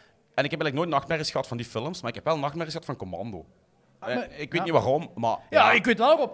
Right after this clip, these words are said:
Speaker 2: Die afge-,
Speaker 1: Ik,
Speaker 2: als
Speaker 1: ik
Speaker 2: die
Speaker 1: weet wel.
Speaker 2: biceps doorge-,
Speaker 1: Ja.
Speaker 2: sli-, sliced is, hè,
Speaker 1: Ja.
Speaker 2: ziet je zo de binnenkant van een biceps.
Speaker 1: Ja.
Speaker 2: En als jong
Speaker 1: Ja.
Speaker 2: iemand ziet je nooit een
Speaker 1: Ja.
Speaker 2: binnenkant van een,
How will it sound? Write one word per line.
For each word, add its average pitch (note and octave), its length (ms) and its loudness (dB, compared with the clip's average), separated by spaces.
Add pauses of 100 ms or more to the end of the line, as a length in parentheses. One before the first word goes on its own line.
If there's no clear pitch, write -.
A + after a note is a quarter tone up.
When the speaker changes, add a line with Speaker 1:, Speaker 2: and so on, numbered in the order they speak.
(180)
Speaker 2:
Die A#3 140 -10
afge-, A#3+ 280 -6
Speaker 1:
Ik, - 180 -4
Speaker 2:
als A#3 140 2
Speaker 1:
ik C4 40 0
Speaker 2:
die C3 100 2
Speaker 1:
weet - 40 -6
wel. A#2 180 8 (100)
Speaker 2:
biceps - 220 -4
doorge-, C4+ 440 2 (140)
Speaker 1:
Ja. A2 240 2
Speaker 2:
sli-, G3 440 2
sliced E3+ 520 0
is, D3 120 -4
hè, G#3 120 -2
Speaker 1:
Ja. A2 200 -8
Speaker 2:
ziet G#3 220 -6
je C#4 60 -2
zo B3 100 -2
de G3+ 120 -2
binnenkant A#3+ 460 -2
van A#3 80 -6
een E3 120 -4
biceps. A3 300 -2
Speaker 1:
Ja. - 60 -14
Speaker 2:
En F3 80 -6
als D#3+ 200 -6
jong F3 380 4
Speaker 1:
Ja. - 80 -18
Speaker 2:
iemand C4 580 0
ziet - 260 -6
je G#3+ 100 -2
nooit F#3 300 0
een E3+ 80 -6
Speaker 1:
Ja. A#2+ 60 -4
Speaker 2:
binnenkant G#3+ 440 0
van F3+ 140 -4
een, D#3 220 -6